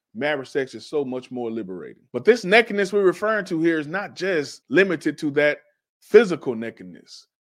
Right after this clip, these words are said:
We're talking spiritually, emotionally, mentally. You get to be completely open with someone without, hopefully, judgment. But that goes back to you picking the right person, having that companionship, having that awareness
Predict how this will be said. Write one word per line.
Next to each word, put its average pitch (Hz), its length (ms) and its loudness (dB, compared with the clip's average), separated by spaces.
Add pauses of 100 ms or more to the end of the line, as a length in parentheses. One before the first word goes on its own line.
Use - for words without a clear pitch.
(160)
We're 160 80 -4
talking 202 320 -4
spiritually, 139 840 0
emotionally, 147 920 -4
mentally. 147 640 0 (100)
You 226 140 2
get 247 160 -2
to 220 100 0
be 196 140 -2
completely 196 560 0
open 196 400 4
with 139 140 0
someone 143 520 -4
without, 175 580 -2 (320)
hopefully, 131 640 -2 (240)
judgment. 151 600 -6
But 127 80 -12
that 185 140 6
goes 180 240 2
back 190 240 6
to 147 80 -6
you 165 160 -8
picking 185 340 -6
the 151 60 -6
right 165 260 -4
person, 185 480 -4 (320)
having 190 300 4
that 170 140 -2
companionship, 147 840 -4 (280)
having 180 280 0
that 170 120 6
awareness 151 640 0